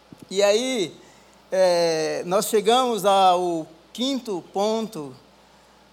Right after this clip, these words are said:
que somente a Deus glória. Se nós entendermos o pilar da, da fé, o pilar da Escritura, não é? É, o pilar de que é somente Cristo, somente a graça,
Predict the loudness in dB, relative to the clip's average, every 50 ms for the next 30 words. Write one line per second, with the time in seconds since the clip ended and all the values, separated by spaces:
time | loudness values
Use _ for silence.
0 | _ _ -16 -12 -8 -2 -2 -2 0 0 -2 -2 -2 -2 -4 -6 -2 0 0 0
1 | 2 2 4 4 4 2 0 -6 -8 -4 0 2 2 2 2 0 -4 -8 -10 -12
2 | -18 -20 _ _ _ _ _ _ _ _ _ _ _ _ _ _ _ _ _ _
3 | _ _ _ _ _ -14 -8 -6 0 2 2 2 2 0 -4 -6 -6 -6 -6 -4
4 | 0 2 4 6 6 4 2 2 -6 -8 -10 -12 -14 -16 -16 -18 -20 _ _ _
5 | _ _ _ _ _ _ _ _ -16 -16 -14 -10 -4 2 4 4 6 4 4 4
6 | 4 2 4 2 2 0 -2 -8 -12 -20 _ _ _ _ _ _ _ _ _ _
7 | _ _ _ _ _ _ _ _ _ -20 -20 _ -2 -2 -2 -2 -2 -6 -6 -2
8 | -2 0 0 0 -2 -2 -4 -8 -10 -10 -6 -2 0 0 0 0 -2 -2 -4 -4
9 | -6 -10 -12 -12 -14 -14 -14 -12 -10 -10 -8 -8 -8 -8 -8 -10 -12 -20 _ _
10 | _ _ _ _ _ _ _ _ _ _ _ _ _ _ _ _ -18 -14 -12 -8
11 | -6 -4 -4 -4 -4 -6 -8 -12 -18 -20 _ _ _ _ _ _ _ _ _ _
12 | -10 -8 -6 -4 -4 -4 -4 -4 -6 -6 -6 -8 -8 -10 -14 -16 -18 -20 -16 -12
13 | -12 -10 -8 -6 -2 2 4 4 4 4 2 -2 -6 -4 -2 -2 -2 -2 -2 -4
14 | -2 -2 -4 -6 -6 -8 -12 -10 -8 -6 -6 -6 -6 -8 -10 -8 -6 -6 -4 -6
15 | -6 -6 -6 -8 -6 -2 0 0 0 0 0 -4 -14 -16 -16